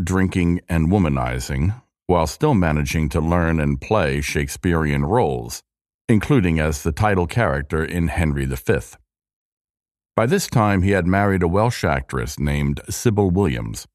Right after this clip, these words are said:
who would remain his wife until he met a far more famous actress thirteen years later. Throughout the nineteen fifties, Burton would alternate between starring in Hollywood films like The Desert Rats,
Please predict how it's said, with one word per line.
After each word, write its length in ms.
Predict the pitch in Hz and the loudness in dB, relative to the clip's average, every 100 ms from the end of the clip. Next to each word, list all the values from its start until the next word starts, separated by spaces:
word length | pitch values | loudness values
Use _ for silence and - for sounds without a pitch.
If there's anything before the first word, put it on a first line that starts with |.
| _ | _
who 80 | - | 0
would 120 | 90 | 2
remain 400 | 90 87 98 131 | 4 2 4 4
his 220 | 110 90 73 | 2 2 0
wife 360 | 69 62 67 | -2 -2 -2
until 260 | 80 73 85 | -2 0 0
he 140 | 78 | 2
met 260 | 80 85 82 | 2 2 2
a 220 | 82 85 | 0 0
far 440 | 80 - 113 127 127 | -2 -2 0 2 0
more 280 | 113 113 | 0 0
famous 500 | 110 127 123 64 60 | -2 -2 0 -2 -4
actress 480 | 65 62 - 73 69 - | -6 -6 -4 -4 -4 -8
thirteen 500 | - 87 71 85 76 | -2 -2 0 0 2
years 320 | 69 69 65 | 2 0 -2
later. 400 | 87 95 60 57 - _ _ _ _ _ _ _ _ _ _ - | -2 -2 -2 -6 -10 _ _ _ _ _ _ _ _ _ _ -6
Throughout 400 | - 143 170 196 | 2 4 2 0
the 80 | 156 | 2
nineteen 480 | 117 107 101 92 | 4 2 4 2
fifties, 640 | 82 120 - 55 50 55 - _ - | 2 0 -2 -6 -8 -10 -14 _ 0
Burton 320 | 110 143 165 | 0 2 0
would 120 | 151 | 2
alternate 540 | 120 101 90 76 71 | 2 2 0 0 -2
between 420 | 71 87 92 82 76 | -2 -2 2 2 0
starring 480 | - 101 107 98 | 0 2 2 2
in 120 | 87 80 | 0 0
Hollywood 580 | - 110 117 87 73 | 0 2 2 0 -2
films 540 | - 78 65 62 78 80 | -2 -2 -2 -2 -2 -2
like 360 | 69 69 69 - | -2 -2 -4 -6
The 140 | 76 | -4
Desert 400 | 73 78 71 73 | -2 -2 -2 -4
Rats, 420 | 71 98 107 107 | -4 -2 -2 -4